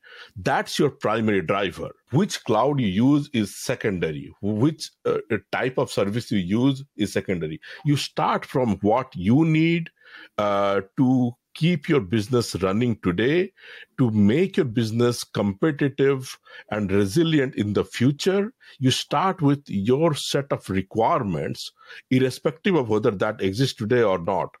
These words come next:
Once you identify your own requirement, then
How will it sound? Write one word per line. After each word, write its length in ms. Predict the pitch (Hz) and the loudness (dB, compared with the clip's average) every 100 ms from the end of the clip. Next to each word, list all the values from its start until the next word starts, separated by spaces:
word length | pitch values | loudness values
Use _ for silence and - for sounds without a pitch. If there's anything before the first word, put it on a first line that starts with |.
| _ - - - | _ -20 -20 -16
Once 480 | 92 117 175 202 - | -4 0 0 0 0
you 240 | 180 170 - | 2 2 0
identify 520 | 98 98 135 151 - | -2 0 -2 -2 0
your 200 | 127 104 | 2 2
own 240 | 85 113 151 | 2 0 0
requirement, 460 | 143 175 170 160 95 87 | 0 2 2 0 -4 -2
then 460 | 170 170 117 139 | 0 2 0 -2